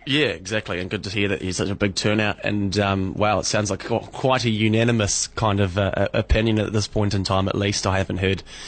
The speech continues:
um, from, from down here for the most part. Uh, and I'll invite anyone who has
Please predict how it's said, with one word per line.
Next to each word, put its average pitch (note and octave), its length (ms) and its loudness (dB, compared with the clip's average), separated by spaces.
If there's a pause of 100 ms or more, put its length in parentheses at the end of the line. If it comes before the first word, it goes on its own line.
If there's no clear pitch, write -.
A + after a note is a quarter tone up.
(300)
um, F2+ 340 0
from, G#2+ 200 2
from C3 260 2
down B2 240 2
here A#2+ 240 -2
for A#2+ 100 -8
the A2 80 -4
most G#2 300 -6
part. G2+ 320 -2
Uh, G2 220 -4
and G#2+ 140 -2
I'll G#2 120 2
invite G2+ 340 2
anyone G2+ 320 2
who G2 160 0
has G#2+ 460 0